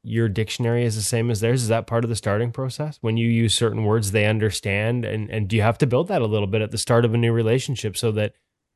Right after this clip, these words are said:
when you talk about tracking or when you,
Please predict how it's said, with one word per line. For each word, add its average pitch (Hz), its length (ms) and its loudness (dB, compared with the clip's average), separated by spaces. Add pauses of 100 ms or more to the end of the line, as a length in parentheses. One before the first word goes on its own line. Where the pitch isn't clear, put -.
when 117 200 2
you 117 180 4
talk 113 360 2
about 104 300 -2
tracking 113 640 0
or 101 200 0
when 104 200 0
you, 107 460 -2